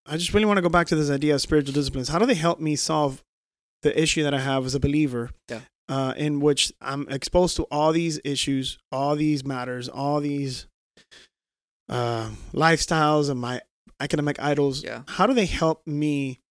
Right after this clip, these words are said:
Speaker 1: in my identity in Christ?
Speaker 2: Yeah.
Speaker 1: Um, so I wanna, I wanna, 'cause you've been just teaching them through the spiritual disciplines.
Speaker 2: Yeah, yeah. So I, I literally just did an entire series, uh, in the spring semester through the spiritual disciplines.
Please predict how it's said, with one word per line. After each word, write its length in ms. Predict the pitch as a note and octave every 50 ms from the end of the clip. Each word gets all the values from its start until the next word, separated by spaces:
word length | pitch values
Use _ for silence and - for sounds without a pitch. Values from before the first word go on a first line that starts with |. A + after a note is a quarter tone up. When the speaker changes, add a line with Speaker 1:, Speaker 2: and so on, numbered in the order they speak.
| _ _ _ _ _ _ -
Speaker 1:
in 140 | D3 D3+
my 240 | D3 D3 C#3+ C#3 C3+ -
identity 640 | C#3 D3 C#3+ C#3 C#3 C#3+ C#3 - C3 C#3 C#3 C3+
in 220 | C3 - B2+ C3 B2
Christ? 580 | - - - C#3 B2+ A2+ A2 - - - - - _ _
Speaker 2:
Yeah. 260 | A#2 A#2 B2+ B2+ B2+ B2
Speaker 1:
Um, 160 | A#2+ A#2 - _ - _ _ _ _ _ _
so 360 | - - C#3+ C3+ C3+ B2+ C3 - _
I 60 | D3
wanna, 220 | D3+ D#3+ E3+ F3 E3+
I 100 | - D#3+
wanna, 200 | F3 F3+ E3 D#3+
'cause 140 | - F3 E3
you've 120 | F#3 G3+
been 120 | F#3+ F3 E3
just 200 | D3 C#3 - -
teaching 300 | - G#3 F#3 - F3 D#3+
them 140 | D3+ C#3+ B2+
through 160 | - D#3 D3
the 200 | C#3+ C#3+ C3+ C3
spiritual 340 | - - E3+ D#3 C#3+ D3 D3
disciplines. 460 | D3+ C#3 D3 C3+ D3 C#3+ C#3+ C#3+ -
Speaker 2:
Yeah, 60 | A#2+
yeah. 180 | B2+ B2 A2 B2 - _ _ _ _ _ _ _
So 140 | - - C3+
I, 120 | B2+ B2+ - -
I 80 | C3
literally 260 | C3+ C#3 C#3+ D3+ D3 C3
just 160 | C3 A#2+ A#2
did 100 | C#3 C3
an 60 | C3
entire 320 | B2 A#2+ - A#2+ A#2+ A2+
series, 580 | A2+ - - C3 A#2+ A2+ A2+ A2+ G#2+ - - - -
uh, 340 | A2+ G2 F#2 F2+ F#2 G2+ A2+ - - _ _
in 140 | - A#2+ A#2
the 40 | A2+
spring 260 | - - - A#2+ A#2+
semester 440 | - - A#2 A2+ A2 - - A2+ A2
through 260 | - - _ C3+ C3+
the 60 | C3
spiritual 300 | B2 - C#3 B2 - -
disciplines. 600 | - - - - - - F#2+ F2+ - - - -